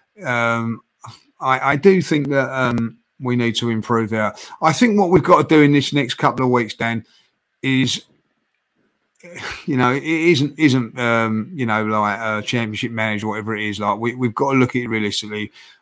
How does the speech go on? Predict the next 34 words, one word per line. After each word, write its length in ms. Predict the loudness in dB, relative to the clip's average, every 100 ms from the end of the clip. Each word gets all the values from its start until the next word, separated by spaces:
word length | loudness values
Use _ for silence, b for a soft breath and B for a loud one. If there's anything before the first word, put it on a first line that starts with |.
| -2
I 120 | 0
think 220 | 2 4
maybe 400 | 6 6 6 6
the 100 | 6
maximum 680 | 8 8 6 2 4 4 6
we 140 | 2
can 140 | 2 -2
hope 260 | -2 -2
for 260 | -6 -6 -6
is 120 | -6
two, 360 | -4 -4 -4 -2
maybe 340 | 0 0 -2
three, 520 | -6 -4 -2 -2 -4 -12 b b _
but 100 | -4
it's 100 | 0
got 180 | 2 2
to 40 |
be 120 | 2
in 60 | 2
areas 460 | 2 2 0 -2 -4
which 260 | -8 -6
we 100 | -4
really 280 | -2 -2 -2
need. 240 | -4 -4
And 80 | 2
I 140 | 2 2
think 220 | -2 -6
that's 180 | -8 -6
midfield, 500 | -8 -6 -6 -4 -4
up 140 | -6
front 260 | -8 -10 -10
and 80 |
wide 260 | -8 -6 -6
areas. 440 | -12 -14 -14 -14